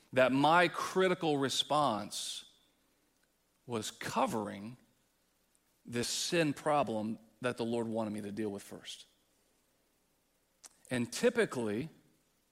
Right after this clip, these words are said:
not always, but typically, when I was able to step back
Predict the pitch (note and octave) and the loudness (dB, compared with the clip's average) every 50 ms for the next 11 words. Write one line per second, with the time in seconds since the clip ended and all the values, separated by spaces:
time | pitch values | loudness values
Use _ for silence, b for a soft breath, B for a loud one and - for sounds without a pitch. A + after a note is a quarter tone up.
0 | _ _ _ _ _ _ _ _ _ _ _ C#3+ D3 C#3+ B2+ A#2 A2+ A2 G#2 G2 | _ _ _ _ _ _ _ _ _ _ _ 4 4 6 6 6 4 2 2 -2
1 | B2+ E3+ - - - A2 - - - G3 G#3 G3+ F3 - - G#2+ F#2+ F#2 A2+ D#3+ | -4 -6 -10 -12 -12 -14 -12 -8 -4 -4 -2 -2 -2 -4 -4 -8 -10 -10 -10 -14
2 | - _ _ _ _ _ _ _ _ _ _ _ _ _ _ _ _ _ _ _ | -14 _ _ _ _ _ _ _ _ _ _ _ _ _ _ _ _ _ _ _
3 | _ B B B B B B B B B - C3 B2+ C3 C3+ C3+ D3 D#3 D3+ C3 | _ B B B B B B B B B 2 4 6 6 4 4 4 2 2 2
4 | A#2+ - - - - F3+ E3+ E3+ - C3+ C3 B2 A#2+ A2 F#2+ G2+ - | 0 0 -2 0 2 2 2 2 2 2 2 2 2 0 -2 -6 -12